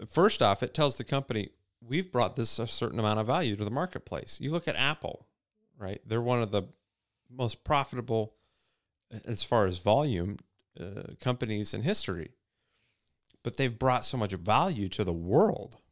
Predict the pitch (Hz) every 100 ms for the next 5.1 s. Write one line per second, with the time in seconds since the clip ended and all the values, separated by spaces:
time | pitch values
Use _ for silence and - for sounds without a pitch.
0 | - 90 - - - - - - - _
1 | _ _ _ 101 98 95 98 95 104 113
2 | 143 196 220 - 98 - - _ _ _
3 | - 98 - 113 123 127 143 160 170 -
4 | 113 95 - - - 92 - 92 113 -
5 | -